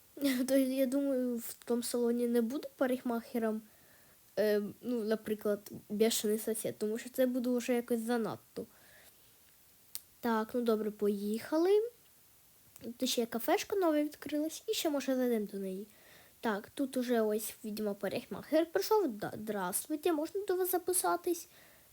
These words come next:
Е, а, ну окей, добре, <laughs> він, видимо, тут не працює. Ну, добре, думаю, зараз буду лягати, зараз прийде па-, парикмахер і все зробить. Побачимось, коли мені вже все зроблять.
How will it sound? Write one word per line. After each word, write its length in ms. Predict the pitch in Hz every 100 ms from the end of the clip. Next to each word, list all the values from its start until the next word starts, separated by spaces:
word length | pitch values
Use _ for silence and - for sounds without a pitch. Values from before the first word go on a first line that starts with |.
| -
Е, 400 | 247 247 247 -
а, 220 | - 214 214 - _ - - -
ну 140 | 262
окей, 240 | 247 190
добре, 340 | 208 196 240 311
<laughs> 140 | 294
він, 180 | 254 240
видимо, 320 | 233 233 226 - - - - -
тут 200 | 240 247
не 80 | 233
працює. 480 | 240 247 220 208 254
Ну, 180 | 320 269
добре, 420 | 233 214 196 - -
думаю, 320 | 233 262 254
зараз 220 | 240 233 226
буду 220 | 233 220
лягати, 480 | 220 226 320 508 - - - -
зараз 160 | 233
прийде 300 | - 233 220
па-, 240 | 226 247 214 - -
парикмахер 720 | - 226 220 311 440 - 403 -
і 260 | 254 262 262
все 180 | - 240
зробить. 380 | 208 190 196 - - -
Побачимось, 560 | 247 233 247 381 392 -
коли 220 | 233 240
мені 280 | 285 262 226
вже 140 | 220
все 220 | 220 233
зроблять. 560 | 226 208 185 185 190